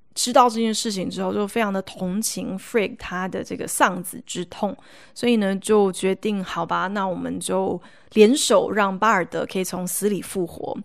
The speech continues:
儿子活过来了，那 Frigg 当然就是喜出望外，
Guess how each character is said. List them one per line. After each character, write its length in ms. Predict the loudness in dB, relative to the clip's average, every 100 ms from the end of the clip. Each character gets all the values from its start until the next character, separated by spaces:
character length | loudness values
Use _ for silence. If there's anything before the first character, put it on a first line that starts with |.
| -16 -20 -20 -6 6
儿 180 | 8
子 420 | 8 4 2 2 -4
活 240 | 0 4 6
过 220 | 8 8
来 180 | 6 4
了， 160 | 2
那 140 | 0 -4
Frigg 260 | -2 -4 -2
当 200 | -2 0
然 180 | -2
就 160 | -4 -4
是 720 | -4 -4 -2 -4 -4 -6 -8
喜 440 | -8 -6 -2 -2 0
出 180 | 0
望 260 | 4 4 4
外， 300 | 2 2 -2